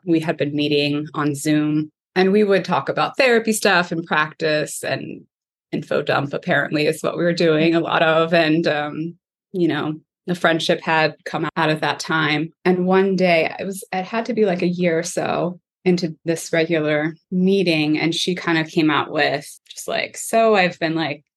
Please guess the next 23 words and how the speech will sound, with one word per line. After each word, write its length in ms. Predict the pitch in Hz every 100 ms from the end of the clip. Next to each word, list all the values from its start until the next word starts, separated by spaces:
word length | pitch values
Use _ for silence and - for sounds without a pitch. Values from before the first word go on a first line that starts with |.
| _
going 260 | 160 156 160
through 220 | 175 160
the 140 | 156 151
diagnostic 760 | 147 135 165 156 151 160 -
process 720 | - 135 - 143 135 135 -
and 340 | - 135 143 - _ -
discovering 460 | - 175 147 143
that 140 | 135 120
I'm 180 | 131 135
autistic." 800 | 135 185 175 - - - - - _ _ _ _ -
And 140 | 143
I 100 | 143
was 160 | 143 -
just 160 | -
like, 220 | - - - - _ _ _ _ _ _
"Oh, 160 | 190 220
wow." 380 | 160 240 - -
<laughs> 60 | - - - 427 - 403 - - 440 _ _ - - - -
It 80 | 175
was 140 | 196
sort 160 | 214 196
of 80 |
surprising. 640 | 185 160 160 156 175 262